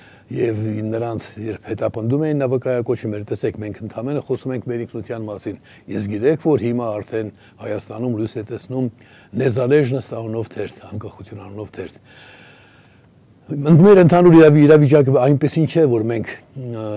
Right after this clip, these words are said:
ճոխ միջոցառում կազմակերպեինք, բայց այ մ-ականներով, անկախություն թերթի կարևորություն հասկացող մարդկանցով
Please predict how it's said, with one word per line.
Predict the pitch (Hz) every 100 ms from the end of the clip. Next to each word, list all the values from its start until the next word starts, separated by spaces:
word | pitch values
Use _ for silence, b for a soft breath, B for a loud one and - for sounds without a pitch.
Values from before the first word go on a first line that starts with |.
| 104
ճոխ | - 120 -
միջոցառում | 110 113 113 104 107
կազմակերպեինք, | 98 107 110 107 110 120 165 180
բայց | 160 156 - - 123 101 107 117
այ | 120 120
մ-ականներով, | 117 113 117 113 113 151 160 - - 107 107 113 110
անկախություն | 110 110 - 110 117 107
թերթի | 110 98 110
կարևորություն | 107 107 107 107 107 101
հասկացող | 101 107 101 110 104
մարդկանցով | 104 - 110 98 127 160